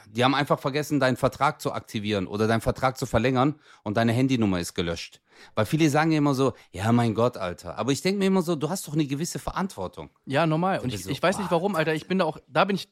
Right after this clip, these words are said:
Speaker 2: ich bin tatsächlich da, muss ich schon sagen, richtig deutsch, weil mich das auch wirklich dann aufregt. Und ich rede hier nicht von zwei, drei Minuten, ja. Ich rede auch nicht von fünf Minuten. Aber wenn ich so, wenn es so diese,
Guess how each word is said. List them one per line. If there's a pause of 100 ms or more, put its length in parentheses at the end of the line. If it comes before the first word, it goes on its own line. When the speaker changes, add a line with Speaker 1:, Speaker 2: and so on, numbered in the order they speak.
Speaker 2:
ich
bin
tatsächlich
da,
muss
ich
schon
sagen,
richtig
deutsch,
weil
mich
das
auch
wirklich
dann
aufregt. (360)
Und
ich
rede
hier
nicht
von
zwei,
drei
Minuten,
ja.
Ich
rede
auch
nicht
von
fünf
Minuten. (400)
Aber
wenn
ich
so,
wenn
es (220)
so
diese,